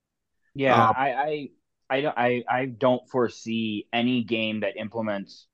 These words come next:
Speaker 1: cooking in it, unless it's a game solely based on cooking, um, that would have something, like, super over complex for doing it. Um, games like Minecraft have a cooking,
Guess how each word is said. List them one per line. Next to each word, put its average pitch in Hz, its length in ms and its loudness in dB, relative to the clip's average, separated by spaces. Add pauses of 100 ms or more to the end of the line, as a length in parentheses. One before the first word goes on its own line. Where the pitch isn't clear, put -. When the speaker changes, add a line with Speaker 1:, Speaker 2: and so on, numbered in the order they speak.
(140)
Speaker 1:
cooking 131 600 -2 (380)
in 127 180 0
it, 131 220 0 (840)
unless 117 380 0
it's 120 80 -12
a 117 40 -10
game 117 300 0
solely 131 760 -4 (100)
based 151 320 0
on 151 200 0
cooking, 170 500 -4 (680)
um, 107 480 2 (240)
that 127 200 2
would 123 120 0
have 117 500 4 (480)
something, 120 400 -4
like, 104 200 -2
super 120 460 -4
over 117 320 2
complex - 960 -6 (260)
for 120 120 -2
doing 120 360 0
it. 123 160 -4 (600)
Um, 95 500 -2 (100)
games 107 240 -6
like 101 140 -4
Minecraft 104 600 -2
have 104 160 0
a 98 60 -6
cooking, 101 600 -8